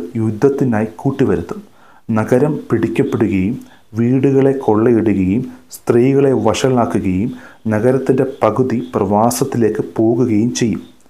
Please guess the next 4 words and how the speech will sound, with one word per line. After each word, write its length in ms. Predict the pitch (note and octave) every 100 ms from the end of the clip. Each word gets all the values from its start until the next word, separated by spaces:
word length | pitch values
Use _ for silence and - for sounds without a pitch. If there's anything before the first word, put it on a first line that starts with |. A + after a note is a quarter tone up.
| - - - A#2
ജനത്തിൽ 480 | G#2 A2+ B2+ - E3+ D#3
ശേഷിപ്പുള്ളവരോ 1000 | - B2 B2+ B2+ D3 B2+ A2+ G#2+ F#2+ F#2+ C#3+ - - -
നഗരത്തിൽ 560 | A2 G#2 A#2+ B2 B2+ C3
നിന്ന് 220 | A#2 A2